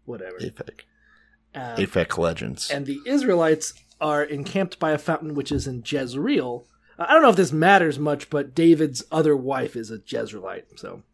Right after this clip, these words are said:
Speaker 1: whatever.
Speaker 2: Gross.
Speaker 1: <laughs> Anyway, uh, "And all the lords of the Philistines are passing by in review by hundreds and by thousands, but David and his men passed in review at the rear with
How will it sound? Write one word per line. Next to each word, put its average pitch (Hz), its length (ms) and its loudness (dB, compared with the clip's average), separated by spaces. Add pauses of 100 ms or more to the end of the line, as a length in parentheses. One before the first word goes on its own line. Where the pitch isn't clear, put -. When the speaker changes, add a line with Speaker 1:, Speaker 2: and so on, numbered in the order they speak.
Speaker 1:
whatever. 98 340 -14
Speaker 2:
Gross. - 600 -4
Speaker 1:
<laughs> - 60 -20 (520)
Anyway, 170 600 -2 (500)
uh, 143 240 -4 (1300)
"And 156 120 -6
all 202 240 4
the 214 120 6
lords 185 300 8
of 170 40 2
the 156 80 2
Philistines 175 600 4
are 131 100 -2
passing 160 440 0
by 147 220 2
in 185 160 2
review 165 360 4
by 135 200 -2
hundreds 226 440 -2
and 180 180 -2
by 160 140 0
thousands, 170 720 -4 (360)
but 151 220 0
David 208 380 8
and 165 240 -4
his 143 200 -4
men 160 380 0
passed - 440 -4
in 160 140 -2
review 147 400 0
at 131 200 -10
the 131 120 -8
rear 147 540 -2
with 135 200 -8